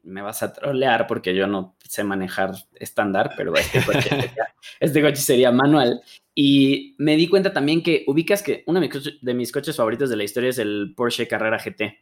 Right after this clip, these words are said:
Speaker 2: Sí.
Speaker 1: Y ubican que ese es manual y que tenía la, digamos que la cabeza de la palanca, sonó medio feo, pero bueno,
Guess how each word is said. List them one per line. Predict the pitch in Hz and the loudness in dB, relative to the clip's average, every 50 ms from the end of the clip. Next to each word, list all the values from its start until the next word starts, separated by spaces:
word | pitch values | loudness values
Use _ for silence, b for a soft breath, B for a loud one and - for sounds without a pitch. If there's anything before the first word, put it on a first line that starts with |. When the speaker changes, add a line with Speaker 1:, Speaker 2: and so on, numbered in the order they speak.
| _ _ _ _ _ _ | _ _ _ _ _ _
Speaker 2:
Sí. | - - 110 113 113 | -2 -2 -2 -2 -2
Speaker 1:
Y | 117 117 113 - - _ | -4 -4 -4 -6 -6 _
ubican | - 117 131 135 139 143 139 135 | -2 0 0 0 0 0 0 0
que | 127 110 107 - | -2 -4 -4 -2
ese | - 104 101 - 110 107 | -4 -4 -2 0 -2 -2
es | 107 - - - - | -2 -2 -6 -6 -4
manual | 113 117 120 123 117 113 117 131 - | -2 -2 0 0 0 0 0 -2 -4
y | - 107 104 | -6 -8 -6
que | - 110 104 | -4 -6 -4
tenía | - 107 107 113 117 113 113 113 110 110 104 101 - - _ _ _ _ _ | -4 -4 -4 -2 -2 0 0 0 -2 -2 -2 -4 -8 -12 _ _ _ _ _
la, | - 104 104 98 98 101 101 98 - - _ _ _ _ | -6 -4 -2 0 0 0 -2 -4 -6 -14 _ _ _ _
digamos | - 104 110 120 117 | -4 -4 -2 -2 -2
que | - 101 | -4 -4
la | 92 87 90 - - _ _ _ | -4 -4 -6 -10 -16 _ _ _
cabeza | - 92 90 104 - - 113 | -6 -4 -4 -4 -4 0 0
de | 104 92 | 2 2
la | 87 87 - | 0 0 -2
palanca, | 80 92 95 98 92 104 101 | -4 -4 -4 -4 -4 -6 -6
sonó | - - 90 95 | -4 -6 -4 -2
medio | 95 98 92 | -2 -2 -4
feo, | - - 101 95 90 | -2 -2 -4 -4 -2
pero | - 92 90 | -4 -4 -4
bueno, | 95 98 95 92 - | -4 -4 -6 -8 -10